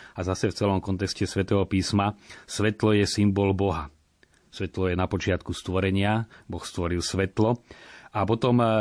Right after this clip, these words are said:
svetlo je aj tá vnútorná jasnosť vecí, to, čo Adam a Eva, keď dávali mená všetkým tým zvieratám, ktoré prichádzali, je to samozrejme obraz. Oni jasne videli, na čo ktorá vec je, pochopili jej podstatu a podľa tej podstaty ju pomenovali. My už to máme tak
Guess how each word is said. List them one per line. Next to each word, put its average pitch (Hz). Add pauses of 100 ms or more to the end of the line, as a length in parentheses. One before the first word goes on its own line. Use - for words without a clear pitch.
(280)
svetlo 120
je 120
aj 110 (120)
tá 104 (580)
vnútorná 104 (160)
jasnosť 101 (100)
vecí, 95
to, 92
čo - (240)
Adam 95
a 92
Eva, 95
keď 87
dávali 95
mená 95
všetkým -
tým 92
zvieratám, 92
ktoré 92
prichádzali, 90
je 87
to -
samozrejme 90
obraz. 95 (320)
Oni 101
jasne 101
videli, 104 (380)
na 101
čo -
ktorá 104
vec 98
je, 98
pochopili 104
jej 98
podstatu 92
a -
podľa 113
tej 113
podstaty 101
ju 98
pomenovali. 90
My 104
už -
to 95
máme 92
tak 78